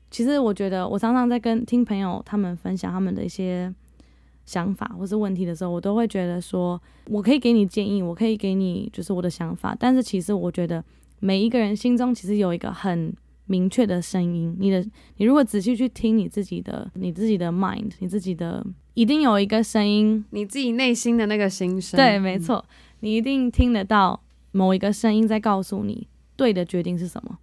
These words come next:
Speaker 1: 但是我觉得我们很常会把这个声音静音起来，就是说，啊，不行，不行，因为怎么样，怎么样，因为我，我担心会怎么样，万一怎么样，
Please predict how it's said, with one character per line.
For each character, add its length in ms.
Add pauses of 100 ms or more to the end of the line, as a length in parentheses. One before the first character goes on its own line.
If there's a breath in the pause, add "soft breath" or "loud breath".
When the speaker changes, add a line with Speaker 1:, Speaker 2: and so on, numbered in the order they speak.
(160)
Speaker 1:
但 200
是 100
我 180
觉 200
得 140
我 80
们 160
很 160
常 240
会 120
把 200
这 120
个 100
声 220
音 300
静 220
音 160
起 140
来， 120
就 100
是 100
说， 120
啊， 140
不 80
行， 180
不 60
行， 140
因 240
为 160
怎 120
么 60
样， 120
怎 40
么 80
样， 60
因 100
为 40
我， 160
我 60
担 200
心 220 (240 soft breath)
会 120
怎 160
么 60
样， 160
万 180
一 140
怎 140
么 100
样， 160